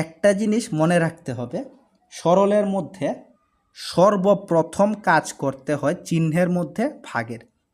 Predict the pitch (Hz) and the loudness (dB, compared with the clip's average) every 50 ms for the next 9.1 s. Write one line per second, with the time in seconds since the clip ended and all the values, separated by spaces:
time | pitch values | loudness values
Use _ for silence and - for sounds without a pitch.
0 | _ _ _ _ _ _ _ _ _ - - - 151 151 170 180 190 185 185 185 | _ _ _ _ _ _ _ _ _ -16 -6 0 2 4 6 6 6 4 2 0
1 | 170 156 143 139 135 135 - - - 170 160 - - - 220 254 277 - - - | 0 2 2 2 2 0 -4 -8 -8 -8 -8 -8 -6 -2 -2 -2 -2 -2 -10 -20
2 | _ _ _ _ _ - - - 180 170 185 190 202 220 220 214 220 214 196 190 | _ _ _ _ _ -8 -2 0 2 4 4 4 4 4 2 2 0 2 2 2
3 | 170 135 - 170 170 156 156 160 151 139 - - - 208 202 160 135 151 151 175 | 2 0 -4 -4 -4 -2 0 2 2 2 2 0 -2 -4 -2 -2 -2 0 -2 -2
4 | 170 - - 147 143 147 156 160 165 165 175 165 - 156 143 - - 165 185 185 | -2 -2 -2 0 0 2 2 2 2 0 -2 -4 -4 -6 -8 -4 -4 -2 -2 -2
5 | - 185 - - 139 131 139 156 160 170 170 - 214 220 220 - - - _ _ | -2 -4 -6 -4 -4 -2 0 0 -2 -2 -4 -2 -2 -2 -2 -2 -8 -18 _ _
6 | _ _ _ _ - 156 151 160 160 - - 214 220 220 196 180 180 175 160 143 | _ _ _ _ 2 2 2 2 0 -2 -2 -2 0 0 0 0 0 2 2 0
7 | 123 - - - 113 - - _ _ _ _ _ _ _ _ _ _ _ _ _ | 0 -2 -10 -14 -14 -14 -18 _ _ _ _ _ _ _ _ _ _ _ _ _
8 | _ _ _ - - 127 131 135 - - 226 254 202 151 127 - 151 156 139 120 | _ _ _ -2 0 0 0 0 2 2 2 4 2 2 0 2 2 2 2 0
9 | 120 156 | -2 -2